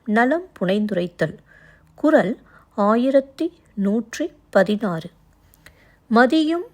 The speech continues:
மடந்தை முகனும் அறியா பதியில் கலங்கிய மீன். மதியும் மடந்தை முகனும் அறியா பதியில் கலங்கிய மீன். முதலில் உலகியல் விளக்கம் காண்போம். விண்மீன்கள்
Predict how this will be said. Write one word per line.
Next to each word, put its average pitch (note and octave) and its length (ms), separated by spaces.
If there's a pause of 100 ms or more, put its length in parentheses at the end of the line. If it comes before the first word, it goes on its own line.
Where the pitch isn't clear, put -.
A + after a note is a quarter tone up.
(160)
மடந்தை G#3+ 600
முகனும் A3 560 (140)
அறியா G#3+ 480 (320)
பதியில் C#4+ 580 (180)
கலங்கிய A3 680
மீன். F#3 300 (600)
மதியும் A3 680 (240)
மடந்தை G#3 640
முகனும் G#3+ 560 (200)
அறியா G#3+ 500 (320)
பதியில் B3 600 (140)
கலங்கிய G3+ 640 (160)
மீன். G3 320 (680)
முதலில் A3+ 520 (180)
உலகியல் E4 600
விளக்கம் F#3+ 460 (100)
காண்போம். F3 500 (1000)
விண்மீன்கள் B3 840